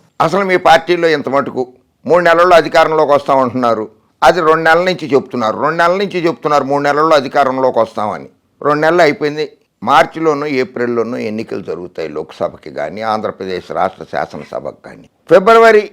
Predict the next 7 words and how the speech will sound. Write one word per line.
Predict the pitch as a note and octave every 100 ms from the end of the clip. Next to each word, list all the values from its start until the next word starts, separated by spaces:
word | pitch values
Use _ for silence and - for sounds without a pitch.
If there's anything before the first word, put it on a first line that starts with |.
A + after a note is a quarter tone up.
| _ _ B2
రెండో | D#3+ F3+
వారం | F3+ F3 D#3+ D3+
వరకు | D3 D3+
కూడా | B2 B2+ A#2+ A2 - _ -
లోక్సభ | A2 E3 - - E3+ C#3 G#2+ - _ _ A2
సమావేశాలు | B2 C#3 C#3 B2 A#2+
జరుగుతున్నాయి. | A2+ B2 A#2+ - A#2+ A2+